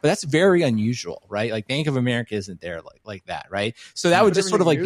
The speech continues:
Speaker 1: a
Speaker 2: everything
Speaker 1: way to
Speaker 2: new is going
Speaker 1: think
Speaker 2: there.
Speaker 1: about you plotting out your career. In five
Speaker 2: Hmm.
Speaker 1: years, what's reasonable? And more importantly, where, what kind of, like, company? Are we a true outlier, a Cap One? Are we gonna be more in the middle where we're, we're managing a lot of,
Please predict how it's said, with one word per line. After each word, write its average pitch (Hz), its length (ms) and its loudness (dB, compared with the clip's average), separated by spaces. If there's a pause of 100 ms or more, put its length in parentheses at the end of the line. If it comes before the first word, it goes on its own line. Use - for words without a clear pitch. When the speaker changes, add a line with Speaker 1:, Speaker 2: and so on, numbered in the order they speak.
Speaker 1:
a - 20 6
Speaker 2:
everything 147 60 4
Speaker 1:
way 156 80 4
to 151 60 2
Speaker 2:
new - 20 2
is 127 60 -2
going - 40 -16
Speaker 1:
think 170 140 -4
Speaker 2:
there. 160 60 -2
Speaker 1:
about 131 220 0
you 156 200 2
plotting 147 420 0
out 131 140 -4
your 120 100 -2
career. 139 400 0
In 110 160 -6
five 180 380 0
Speaker 2:
Hmm. 165 60 -4
Speaker 1:
years, 110 480 -2 (360)
what's 147 320 2
reasonable? 131 760 0 (280)
And 127 120 0
more 165 120 4
importantly, 143 440 0
where, 135 340 2
what 180 160 2
kind 202 240 -2
of, 135 160 -6
like, 131 140 -8
company? 120 380 -2
Are 107 80 0
we 131 180 -2
a - 20 -6
true 180 300 -2
outlier, 139 480 0
a 127 40 -6
Cap 131 300 -4
One? 165 320 -2
Are 117 140 -4
we 147 120 -2
gonna 143 160 -2
be 127 460 -4 (440)
more 151 180 2
in 139 100 2
the 117 80 0
middle 123 500 0
where 120 140 -2
we're, 123 220 -2
we're 127 120 -2
managing 131 380 -4
a 117 40 -4
lot 117 180 0
of, 110 80 -4